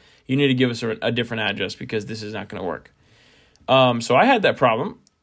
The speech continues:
I was encouraged to go get one of those hundred dollar a month virtual office addresses, and I ended up getting one that was a C M R A. And I probably shot myself in the foot because they gave me the form.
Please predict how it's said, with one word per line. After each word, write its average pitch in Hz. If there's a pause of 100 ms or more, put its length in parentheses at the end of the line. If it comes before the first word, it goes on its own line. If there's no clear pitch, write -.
I 160
was 170
encouraged 139
to 135
go 139
get 131
one 135
of 135
those 127
hundred 131
dollar 127
a -
month 127
virtual 123
office 151 (420)
addresses, 123 (140)
and 123
I 117
ended 113
up 113 (340)
getting 110
one 113
that 113
was 120
a -
C 131
M 127
R 151
A. 208 (1000)
And 113
I 117
probably 196
shot 160
myself 139
in 127
the 117
foot 165
because 127
they 123
gave 131
me 135
the 117
form. 117